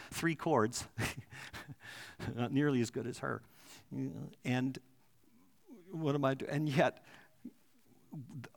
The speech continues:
the kids that day became this vehicle of, of, of the Spirit.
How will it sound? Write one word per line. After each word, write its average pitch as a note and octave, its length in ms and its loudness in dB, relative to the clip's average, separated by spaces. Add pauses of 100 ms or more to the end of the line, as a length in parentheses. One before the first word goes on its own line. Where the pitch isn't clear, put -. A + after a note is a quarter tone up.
the B2+ 200 -4
kids F#3+ 420 6
that D#3 260 6
day D3+ 240 6
became C#3+ 440 2
this B2+ 160 0
vehicle C3 600 0 (1040)
of, G#2+ 400 0
of, A2 320 -2
of A#2 200 -2
the A2 80 -10
Spirit. G#2+ 540 -8